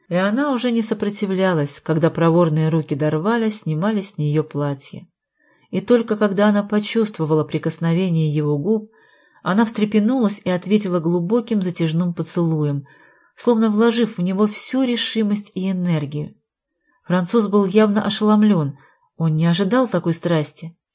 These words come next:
Эта ночь была изнурительной схваткой двух соединяющихся начал. Эта ночь была торжеством женского самолюбия над мужским безволием. Эта ночь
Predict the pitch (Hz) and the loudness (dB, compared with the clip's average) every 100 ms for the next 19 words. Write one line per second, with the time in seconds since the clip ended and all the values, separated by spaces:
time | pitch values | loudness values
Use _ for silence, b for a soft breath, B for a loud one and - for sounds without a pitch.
0 | _ _ _ _ _ _ - 170 160 156 | _ _ _ _ _ _ -2 0 2 0
1 | 165 220 214 - b b b 160 185 190 | 2 0 -2 -12 b b b 4 6 6
2 | 196 180 175 196 269 262 233 226 214 - | 4 4 4 6 4 4 2 2 -2 2
3 | 202 202 - 170 165 185 - 165 147 151 | 2 2 0 0 2 0 0 0 2 2
4 | 165 170 - 165 - 156 160 147 - 151 | 2 2 0 -6 -4 0 0 0 -2 -2
5 | 143 - _ _ _ _ _ - 202 208 | -4 -10 _ _ _ _ _ 2 4 6
6 | 240 214 202 233 226 220 208 208 214 226 | 6 4 6 6 6 6 6 2 2 2
7 | 240 208 226 214 - 214 208 214 208 214 | 2 4 2 2 2 2 2 2 4 6
8 | 247 208 226 214 180 190 - - 208 190 | 4 4 2 2 0 -2 -4 -2 0 0
9 | 196 175 180 170 151 143 139 _ _ _ | -2 -2 2 2 2 -2 -6 _ _ _
10 | _ _ 170 165 156 156 202 208 | _ _ -2 0 0 0 -2 -2